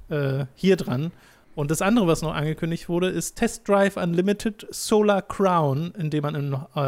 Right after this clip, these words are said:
äh, Hongkong unterwegs ist. Und laut der Beschreibung von denen sogar einer eins zu eins, äh, Nachbau von Hong Kong Island, was ich ein bisschen strange finde.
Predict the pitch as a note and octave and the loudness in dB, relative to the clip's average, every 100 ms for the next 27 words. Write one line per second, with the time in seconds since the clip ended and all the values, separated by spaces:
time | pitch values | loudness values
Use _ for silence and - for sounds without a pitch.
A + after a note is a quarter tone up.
0 | C3+ - F3 - - D3 D3 D#3 E3 G#3 | -2 -4 -8 -12 -6 -4 -2 -4 -4 -2
1 | A3+ D#3+ D3+ C#3 C#3 C#3+ - G3+ G#3 - | 0 0 -2 -4 -4 -4 -4 -6 -6 -10
2 | - - - D#3 D#3 - - C#3 E3+ - | -20 -20 -8 -6 -6 -8 -2 0 0 -2
3 | - D#3 D3+ D3+ D3+ _ _ _ - C#3 | 0 2 4 2 -2 _ _ _ -8 -4
4 | E3+ G3 G#3+ - F3 F3 F3 D3+ D3 D3 | 0 2 0 0 0 2 2 0 0 0
5 | - E3 E3+ - E3+ D3 C#3+ - - - | 0 -2 -2 -4 -2 -2 -2 -6 -12 -18
6 | - _ - A3 F3 F3+ F#3+ G#3 F#3+ F#3+ | -20 _ -18 -10 -8 -8 -8 -12 -10 -10
7 | E3+ F3+ D3+ C#3+ D3 C#3 B2+ - C#3 C#3+ | -8 -6 -2 -2 0 0 0 -2 -2 -2
8 | C#3+ C#3 D3 C#3 C3+ B2 B2+ - - - | -2 -4 -4 -2 -2 -2 -4 -12 -18 -8
9 | C#3 C3 C#3+ C3+ C#3+ C3 C#3 - - D3+ | -6 -6 -8 -4 -2 -2 -4 -12 -8 -2
10 | D3+ F#3 G#3+ A3+ | -2 -2 -2 -2